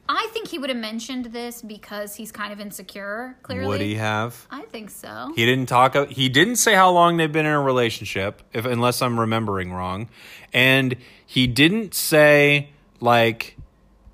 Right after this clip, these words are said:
Speaker 2: what her previous relationships were like. He didn't mention anything about their sex life.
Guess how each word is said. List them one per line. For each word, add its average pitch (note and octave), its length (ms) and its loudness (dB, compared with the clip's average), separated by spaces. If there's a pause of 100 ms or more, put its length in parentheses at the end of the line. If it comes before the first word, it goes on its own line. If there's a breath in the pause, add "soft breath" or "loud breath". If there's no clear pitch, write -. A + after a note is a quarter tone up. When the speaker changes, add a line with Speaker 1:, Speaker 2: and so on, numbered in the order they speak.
(400)
Speaker 2:
what B2+ 320 2
her A#2+ 160 0
previous F#3+ 560 2
relationships G3+ 600 2
were G3 320 4
like. F#3 400 4
He E3 140 2
didn't F#3 380 2
mention D#3 440 0
anything E3 600 0
about C3 320 0
their G2+ 120 -2
sex - 560 -2
life. D#3 600 0